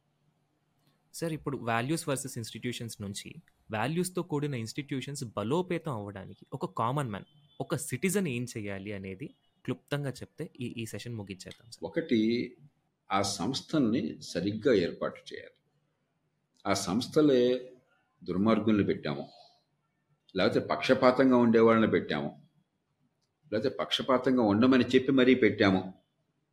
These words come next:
Speaker 2: అస్మదీయుల్ని ఆశ్రిత పక్షపాతం కొద్దీ పెట్టాము. అప్పుడు అంబేద్కర్ చెప్పారు ఎప్పుడో, ఎంత గొప్ప రాజ్యాంగాన్ని రాసుకున్నా కూడా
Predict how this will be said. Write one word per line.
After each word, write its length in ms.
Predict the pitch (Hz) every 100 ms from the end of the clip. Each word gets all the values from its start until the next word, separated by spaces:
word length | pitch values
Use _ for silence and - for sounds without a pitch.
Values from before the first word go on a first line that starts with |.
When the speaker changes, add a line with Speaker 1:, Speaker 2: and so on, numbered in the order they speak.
| _ _
Speaker 2:
అస్మదీయుల్ని 880 | 87 - 113 104 101 92 90 95 - - _ -
ఆశ్రిత 340 | 90 - 92 -
పక్షపాతం 500 | 85 - - 82 78
కొద్దీ 200 | 78 85
పెట్టాము. 420 | 73 - 69 62 - _ _ _ _ _ _ _ _ _
అప్పుడు 300 | 98 151 127 143 160 - - _ _
అంబేద్కర్ 400 | - 135 - -
చెప్పారు 240 | 107 120 98
ఎప్పుడో, 320 | - 82 -
ఎంత 240 | - 80 123
గొప్ప 320 | 113 120 135
రాజ్యాంగాన్ని 760 | 120 113 117 123 120 120 113
రాసుకున్నా 480 | 98 95 - 107 101
కూడా 420 | 92 82 71 69